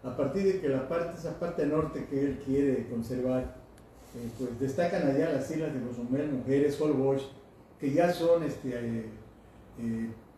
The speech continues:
poblaciones consolidadas y dependiendo de Yucatán, incluso como parte de su economía. Entonces,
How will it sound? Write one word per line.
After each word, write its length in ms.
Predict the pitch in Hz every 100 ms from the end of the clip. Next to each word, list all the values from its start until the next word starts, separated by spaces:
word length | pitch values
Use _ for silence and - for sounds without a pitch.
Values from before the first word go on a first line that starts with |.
| - - 160
poblaciones 840 | 160 156 151 143 175 185 185 175
consolidadas 920 | 151 135 131 131 131 147 160 160 160
y 60 | 127
dependiendo 720 | 123 127 120 131 147 156 151
de 180 | 131 117
Yucatán, 480 | 117 127 202 247 214
incluso 200 | - 190
como 240 | 175 143
parte 300 | 160 165 165
de 40 | -
su 80 | 127
economía. 560 | 123 120 151 226 - - - - - - - - - - -
Entonces, 340 | 196 196 -